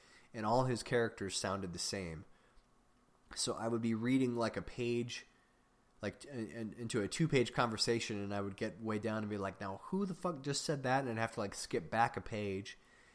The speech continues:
and to see the last dialogue tag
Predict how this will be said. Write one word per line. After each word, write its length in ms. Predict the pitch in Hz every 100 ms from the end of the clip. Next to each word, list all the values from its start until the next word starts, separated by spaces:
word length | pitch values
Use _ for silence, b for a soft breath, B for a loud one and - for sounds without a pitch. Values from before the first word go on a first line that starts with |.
| B -
and 260 | 101 98 - _ _ _ -
to 100 | 117
see 320 | - 117 113
the 160 | 107
last 340 | 95 104 107 -
dialogue 520 | 110 117 110 95 92
tag 420 | - 98 92 92